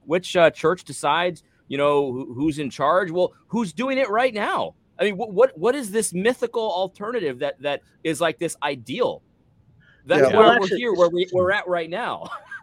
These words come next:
Speaker 3: Well, let me push back on, let me, let me push back on I D there just a tad bit. Like, I would say that, I would say that the alternative coming out of the Reformation and the, you know, breaking free from the Holy Roman Empire and from,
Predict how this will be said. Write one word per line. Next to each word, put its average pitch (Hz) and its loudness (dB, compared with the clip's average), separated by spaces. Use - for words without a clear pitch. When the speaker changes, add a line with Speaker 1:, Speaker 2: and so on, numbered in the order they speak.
Speaker 3:
Well, 160 2
let 208 10
me 214 2
push 202 -2
back 185 -4
on, 165 -6
let 185 -2
me, 185 0
let 185 -2
me 185 -2
push 165 -8
back 175 -4
on 165 -8
I 143 -2
D 147 -6
there 135 -4
just 127 -14
a 110 -12
tad 156 -8
bit. 107 -16
Like, 151 -6
I 151 -4
would 151 -6
say 170 -4
that, 147 -4
I 165 -2
would 170 -2
say 233 -2
that 165 -4
the 160 -6
alternative 143 -6
coming 165 -6
out 175 -2
of 147 -4
the 139 -10
Reformation 135 -6
and 147 -4
the, 147 -6
you 156 -10
know, 135 -6
breaking 175 -8
free 170 -4
from 156 -10
the 147 -8
Holy 165 -4
Roman 156 -4
Empire 147 -4
and 127 -8
from, 143 -6